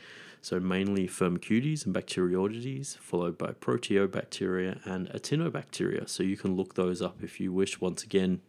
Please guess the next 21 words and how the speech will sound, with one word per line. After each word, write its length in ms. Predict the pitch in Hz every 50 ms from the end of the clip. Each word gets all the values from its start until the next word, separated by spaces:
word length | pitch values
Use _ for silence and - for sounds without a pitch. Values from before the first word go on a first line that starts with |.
| _ _ _ _ - -
transcript 640 | - - 107 87 85 - - - 90 - - - - -
at 80 | -
philip 240 | - - 110 - -
watkins 340 | 90 - - - - - -
dot 220 | - - - -
com 160 | - - - - _ - - - -
dot 180 | - - - - - -
health. 380 | - - - - - - - - - _ _ _ _ _ _ _ _ _ _ _ _ _ _ - - -
So 220 | - - - 117 110 - - - - -
what 160 | - 170 170
exactly 500 | 143 117 98 98 95 95 - - 107 98
does 240 | 92 95 95 90 -
this 240 | 98 95 - - 95
mean? 500 | 95 101 113 135 143 120 95 - - - - - - - - - - - -
Well, 240 | - 104 110 127 123 - -
at 100 | 131 107
the 60 | -
moment, 520 | 104 113 135 151 143 110 - - - - -
the 80 | -
gut 180 | - - - -
ac-, 180 | - 101 107 -